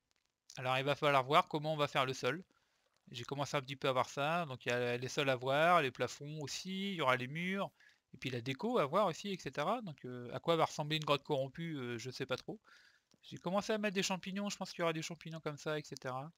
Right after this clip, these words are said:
Donc là, j'ai fait un peu la forme de le, de la grotte, on va dire. Et après, je vais pouvoir remplacer un petit peu tous les blocs. Et j'ai commencé un petit peu, donc je vous ai dit au niveau du sol, et puis là j'ai fait une petite entrée aussi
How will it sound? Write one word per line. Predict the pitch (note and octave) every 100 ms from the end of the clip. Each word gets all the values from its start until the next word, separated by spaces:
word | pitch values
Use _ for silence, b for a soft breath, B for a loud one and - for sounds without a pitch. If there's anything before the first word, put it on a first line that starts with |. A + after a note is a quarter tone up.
| _ _ _ _ _ -
Donc | C#3+
là, | G3+
j'ai | F3+
fait | E3+
un | E3
peu | F3+
la | D#3+
forme | - F#3 F#3 D#3+
de |
le, | D3 C#3+ C#3 C3+ C3 C3 -
de | C3
la | B2+
grotte, | B2 C#3+
on | C3
va | A2+
dire. | C#3+ - _ _ _ _ _
Et | D#3+
après, | - C3+ C#3
je | B2+
vais |
pouvoir | B2+ C#3 A#2+
remplacer | C3+ D3 C3+
un | C#3+
petit | B2+
peu | C3+
tous | C3+
les | B2
blocs. | A2+ C3 - - _ _ _ _ _ -
Et | - A2
j'ai | A2+ C3
commencé | D3 D#3 -
un | E3
petit | - D3+
peu, | F#3 G3 G#3+ G#3+ F#3
donc | D3+
je | C#3+
vous | D3
ai |
dit | D3+
au |
niveau | E3 D3
du | C#3+
sol, | - F3+
et | D#3+
puis | C#3+
là | D3+
j'ai | F#3 D#3+
fait | C#3+
une |
petite | - E3+ G3+
entrée | D#3+ - D#3+
aussi | C#3 F3